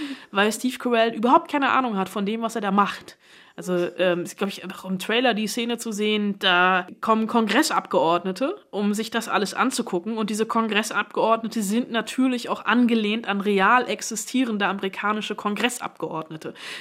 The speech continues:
Also wenn man so ein bisschen das amerikanische politische Tagesgeschäft verfolgt, erkennt man Leute wieder.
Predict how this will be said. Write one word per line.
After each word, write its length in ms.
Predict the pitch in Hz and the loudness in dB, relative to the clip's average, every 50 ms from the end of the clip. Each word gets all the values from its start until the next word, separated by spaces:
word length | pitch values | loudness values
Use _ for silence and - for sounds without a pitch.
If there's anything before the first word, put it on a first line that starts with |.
| - - | -4 0
Also 160 | - 185 190 | 0 0 2
wenn 80 | 220 226 | 2 2
man 180 | 233 233 226 | 2 2 2
so 80 | 214 233 | 2 0
ein 80 | 226 202 | 0 2
bisschen 380 | 254 320 311 - 277 262 254 | 2 0 0 -2 -4 -4 -4
das 180 | 233 220 - - | -4 -6 -4 -4
amerikanische 720 | 196 214 214 208 202 - - 226 233 247 254 240 - 254 - | -4 -4 -4 -4 -6 -4 -4 -4 -2 -2 -4 -4 -4 -6 -4
politische 480 | - 247 226 262 254 - 233 - 220 | -4 -2 -2 -2 -2 -4 -6 -8 -8
Tagesgeschäft 680 | - - 226 240 233 233 - 226 214 - - 196 196 - | 0 2 2 2 2 0 -4 -6 -4 -2 -2 -2 -4 -4
verfolgt, 560 | - 196 185 - - 190 196 240 277 - - - - - - - - - | -8 -8 -6 -2 0 2 2 2 0 -2 -6 -16 -18 -18 -18 -18 -4 -4
erkennt 460 | 202 202 208 - - 247 240 240 233 | -2 -2 0 4 4 4 4 4 2
man 160 | 220 214 208 | 0 0 2
Leute 360 | 202 196 196 196 190 196 180 | 2 4 4 2 2 0 -4
wieder. 340 | 170 165 156 160 - - - | -6 -6 -6 -8 -8 -8 -12